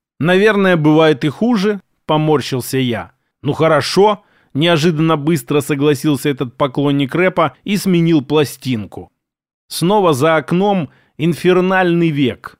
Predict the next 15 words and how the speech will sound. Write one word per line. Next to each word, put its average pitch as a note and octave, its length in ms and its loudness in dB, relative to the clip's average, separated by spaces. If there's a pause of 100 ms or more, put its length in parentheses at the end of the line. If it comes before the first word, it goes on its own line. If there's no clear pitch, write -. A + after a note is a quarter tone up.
(140)
Бродит D3+ 540 -2
по D#3 120 0
земле C#3+ 600 -2 (120)
мёртвый C#3+ 500 0
человек. D3 720 0 (260)
Машет F3+ 520 0
кистенём, F3 800 0 (180)
кто - 280 -2
ещё D#3 320 0
живой, D3+ 600 0 (260)
фары E3 380 0
глаз D3 400 0
горят C#3 400 0
во C3 160 -2
тьме, D#3+ 440 -2